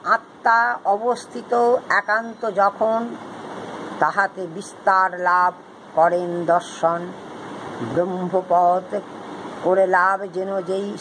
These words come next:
সেই জন, কহিন অর্জুন তোমায় সত্য বচন। অনাদি নির্গুণ বলি আত্মা যে অব্যয়,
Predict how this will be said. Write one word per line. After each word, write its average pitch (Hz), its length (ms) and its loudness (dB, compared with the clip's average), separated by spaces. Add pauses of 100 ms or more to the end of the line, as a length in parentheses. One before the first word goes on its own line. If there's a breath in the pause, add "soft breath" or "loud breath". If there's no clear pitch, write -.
সেই 202 260 0
জন, 202 460 2 (460)
কহিন 185 380 0 (120)
অর্জুন 185 540 -2 (100)
তোমায় 175 440 4
সত্য - 560 -6
বচন। 151 460 2 (800)
অনাদি 175 760 0
নির্গুণ 185 800 -2
বলি 190 460 -2 (140)
আত্মা 185 500 2
যে 185 160 2
অব্যয়, 190 640 4